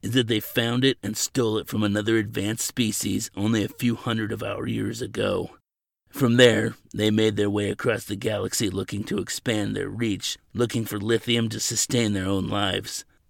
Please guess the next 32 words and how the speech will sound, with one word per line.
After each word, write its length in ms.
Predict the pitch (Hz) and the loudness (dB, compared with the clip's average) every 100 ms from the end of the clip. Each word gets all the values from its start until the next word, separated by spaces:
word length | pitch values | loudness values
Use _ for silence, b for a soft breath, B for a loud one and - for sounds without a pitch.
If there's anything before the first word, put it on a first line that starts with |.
| _ - | _ -2
then 380 | 113 120 104 101 | 6 6 6 2
looking 280 | 110 110 | -2 -2
for 180 | 107 95 - | -4 -6 0
other 240 | 113 104 | 0 0
resources. 840 | 98 98 98 101 - - 135 - - _ _ _ _ _ _ _ | -2 -2 -2 -4 -6 -6 -8 -8 -14 _ _ _ _ _ _ _
From 280 | - 120 | 0 4
there, 420 | 117 117 127 131 - - | 8 10 8 6 0 -2
it's 220 | 98 - | -2 2
my 240 | 113 104 | 2 2
guess 320 | 107 104 110 | 2 0 -2
that 160 | - 123 | -8 -8
the 140 | 127 | -8
original 480 | - 120 120 196 120 | -4 -2 -2 -2 -4
users 440 | 107 113 123 117 196 | -2 -4 -4 -6 -6
of 120 | - | -6
the 80 | 113 | -6
lamp 380 | 117 117 127 - - | -4 -4 -4 -8 -6
passed 400 | 120 101 - 117 | -2 -2 -2 -2
on, 380 | 101 95 87 - _ _ | -2 -4 -8 -14 _ _
leaving 340 | 113 117 113 107 | 0 0 0 -2
the 60 | |
program 640 | 101 123 117 113 107 104 - | 0 4 4 4 2 0 -2
dormant 440 | 123 110 110 104 | 0 0 0 -2
somewhere 420 | - - 113 110 104 | -4 -4 -2 -2 -4
buried 440 | - 120 107 113 | -2 0 2 2
in 120 | 104 | 0
a 60 | 101 | -4
cave 360 | - 120 117 | -4 0 0
of 100 | 117 | -2
security 560 | 110 107 - 143 123 110 | -6 -8 -2 2 2 2
systems 480 | - 110 - 113 110 | -2 -4 -4 -4 -4
with 140 | 113 | -8